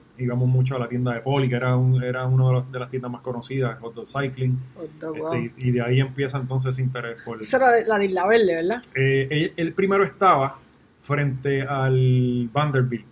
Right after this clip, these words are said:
Speaker 2: Ok.
Speaker 1: Eh, ahí fue la pri-, por lo menos ahí, donde yo primero estuve fue ahí, este, que, que ahora es una pizzería o algo así. Ahí fue donde primero
Speaker 2: ¿Y
Speaker 1: estuvo,
Speaker 2: tu papá,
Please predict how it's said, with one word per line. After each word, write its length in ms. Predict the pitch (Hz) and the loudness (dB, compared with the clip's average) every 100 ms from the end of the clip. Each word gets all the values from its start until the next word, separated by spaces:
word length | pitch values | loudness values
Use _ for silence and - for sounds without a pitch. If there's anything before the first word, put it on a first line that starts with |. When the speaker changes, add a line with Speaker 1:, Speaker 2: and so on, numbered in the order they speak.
| - | -12
Speaker 2:
Ok. 260 | 196 196 160 | -2 0 0
Speaker 1:
Eh, 120 | 131 | 2
ahí 180 | 127 131 | 2 2
fue 180 | 165 160 | 0 0
la 120 | 147 | 0
pri-, 280 | 131 127 123 - | 0 0 -2 -6
por 100 | 131 | -4
lo 80 | 123 | -2
menos 200 | 156 143 113 120 | -2 -4 -10 -10
ahí, 140 | 120 120 | -8 -6
donde 220 | 123 120 | -8 -6
yo 80 | 120 | -4
primero 320 | 131 156 156 151 | -4 -4 -2 -4
estuve 340 | 147 160 143 135 | -4 -6 -4 -4
fue 240 | 135 131 | 0 0
ahí, 240 | 117 120 123 - | 0 -4 -8 -16
este, 500 | 113 - 113 104 101 - - | -20 -18 -14 -14 -14 -16 -10
que, 280 | 113 110 - | -10 -10 -12
que 120 | 117 | -12
ahora 360 | 107 110 131 135 | -12 -8 -4 0
es 80 | |
una 160 | 131 127 | 2 2
pizzería 560 | 123 120 101 120 113 101 | 0 -6 -8 -6 -6 -10
o 80 | |
algo 160 | 104 113 | -16 -18
así. 120 | - - _ _ _ _ _ | -20 -20 _ _ _ _ _
Ahí 160 | 101 110 | -18 -14
fue 180 | 123 123 | -6 -4
donde 240 | 117 117 | -4 -6
primero 300 | - - 262 | -10 -4 2
Speaker 2:
¿Y 400 | 262 254 254 247 | 4 4 2 0
Speaker 1:
estuvo, 200 | 240 254 | 0 -2
Speaker 2:
tu 40 | 233 | 0
papá, 640 | 240 233 240 277 294 277 | 2 4 4 6 4 2